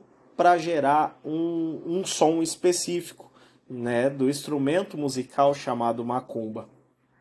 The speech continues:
Razão essa, por esse instrumento ser utilizado durante os rituais de candomblé,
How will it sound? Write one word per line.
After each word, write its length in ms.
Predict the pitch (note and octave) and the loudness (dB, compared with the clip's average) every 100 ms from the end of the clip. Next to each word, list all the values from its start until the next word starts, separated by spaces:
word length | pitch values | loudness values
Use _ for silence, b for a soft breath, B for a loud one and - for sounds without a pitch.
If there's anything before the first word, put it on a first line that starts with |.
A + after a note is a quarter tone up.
| _ | _
Razão 480 | - C3 C3+ D#3 D#3 | 4 4 4 4 6
essa, 480 | D3 D#3 D#3+ G3+ G3 | 6 6 4 -2 -4
por 260 | - C3+ | -2 0
esse 300 | B2+ C3 - | 4 2 0
instrumento 500 | C#3 - C3+ C3+ C#3+ | -6 -4 0 2 0
ser 380 | C#3 - D3 E3+ | 0 2 2 2
utilizado 800 | D#3+ - C3+ C3 A#2+ C3+ B2+ A2+ - b b b _ | -2 -2 2 2 6 6 6 4 -8 b b b _
durante 560 | B2 B2+ C#3 D#3 D#3+ C#3 | -2 2 4 2 0 -4
os 200 | A#2+ A2 | -6 -4
rituais 720 | A2+ F3 E3 C3 C3 D#3 C3+ | -2 -2 2 8 8 8 2
de 60 | B2+ | -6
candomblé, 800 | A#2+ A#2 A2+ B2 C#3+ E3 D#3+ | -4 -2 -2 4 4 4 0